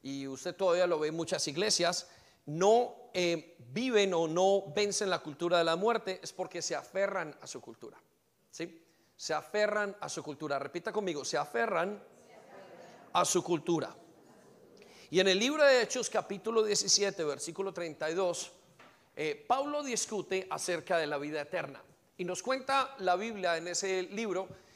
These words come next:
que Pablo está en Atenas y que ellos acostumbraban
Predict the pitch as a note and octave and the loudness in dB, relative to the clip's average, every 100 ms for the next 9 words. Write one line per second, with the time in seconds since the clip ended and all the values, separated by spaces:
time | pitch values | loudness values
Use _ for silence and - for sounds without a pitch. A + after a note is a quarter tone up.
0 | _ - F#3 E3 D#3 - - A3 B3+ C#4 | _ -4 0 0 -2 -12 -4 0 2 2
1 | A#3 - A3 G#3+ G3+ G3 A3+ F#3+ B2+ - | 0 0 0 0 -2 -4 -2 -2 -2 -2
2 | - - _ _ _ - F#3 G#3+ A3 B3+ | -4 -6 _ _ _ -16 -4 -2 0 0
3 | - F#3 G#3 - G3 F#3 F3 A3 G#3+ G3 | 0 -2 -4 -8 -8 -6 0 2 2 2
4 | E3+ | 0